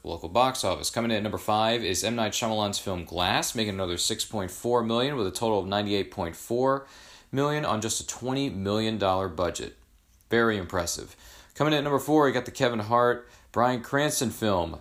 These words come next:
The Upside, coming in with another seven point two million, bringing its domestic total to eighty-five point eight million on a thirty-seven and a half million dollar budget, so it is doing quite well.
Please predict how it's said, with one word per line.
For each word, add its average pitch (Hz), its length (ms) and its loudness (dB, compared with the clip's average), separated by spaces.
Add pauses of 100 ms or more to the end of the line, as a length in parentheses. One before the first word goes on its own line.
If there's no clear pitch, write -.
The 101 160 0
Upside, 95 720 4
coming 101 240 0
in 101 260 0
with 92 160 0
another 101 280 2
seven 113 420 0
point 98 280 -2
two 160 200 2
million, 151 320 0
bringing 123 240 2
its 110 120 -2
domestic 117 360 -2
total 113 260 2
to 104 100 -2
eighty-five 110 540 -2
point 90 240 -6
eight 160 240 0
million 104 320 -2
on 90 160 -4
a 87 40 -6
thirty-seven 135 600 -2
and 110 100 -4
a 90 60 -2
half 107 380 -4
million 107 360 -2
dollar 101 260 2
budget, 123 360 0
so 98 80 -4
it 101 60 0
is 98 180 0
doing 87 360 -6
quite - 500 -4
well. 85 440 0